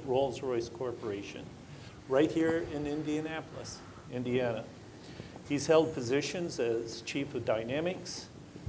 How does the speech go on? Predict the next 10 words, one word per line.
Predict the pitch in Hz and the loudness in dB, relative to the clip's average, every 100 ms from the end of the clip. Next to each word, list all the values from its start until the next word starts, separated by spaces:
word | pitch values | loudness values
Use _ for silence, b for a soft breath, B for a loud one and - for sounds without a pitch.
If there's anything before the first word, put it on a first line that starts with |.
| - | 2
engineering | 143 143 143 131 156 165 160 | 4 4 2 0 2 0 2
director | 139 131 135 151 139 | 6 6 6 4 4
of | 120 - | 2 2
transmissions | 123 110 - 147 - 196 190 - - | -2 -2 -2 -2 -2 -6 -6 -8 -6
and | 123 | -8
structures, | - - 143 - 202 190 - - - - - | -8 0 0 0 2 4 8 8 6 -4 0
engineering | 139 135 143 147 143 135 | 0 2 2 2 2 2
director | 131 135 135 139 123 | 6 6 6 2 0
of | - | 0
combustion, | 120 110 135 - - 170 | -2 2 2 0 -4 -4